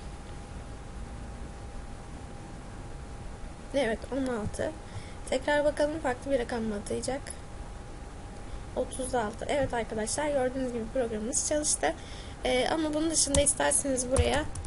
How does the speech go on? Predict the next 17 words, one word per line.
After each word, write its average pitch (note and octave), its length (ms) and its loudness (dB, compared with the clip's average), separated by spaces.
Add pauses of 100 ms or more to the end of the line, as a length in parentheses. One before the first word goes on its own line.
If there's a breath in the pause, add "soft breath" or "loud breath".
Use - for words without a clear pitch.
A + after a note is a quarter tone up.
(1160)
geç - 400 4 (460)
komutunu A#3 500 2
da G#3+ 120 2 (440)
ekleyebilirsiniz. A#3 1120 2 (560)
Bu C#4 120 -2
komut D4 460 2
da B3 200 6
bir C4 120 6
önceki C4 380 4
örnekte A#3+ 460 2
anlattığımız C4+ 760 2
gibi C4+ 300 6 (960)
biz C#4 260 0
bir C#4 140 6
tuşa B3 320 2
basana C4 380 2
kadar C4 300 2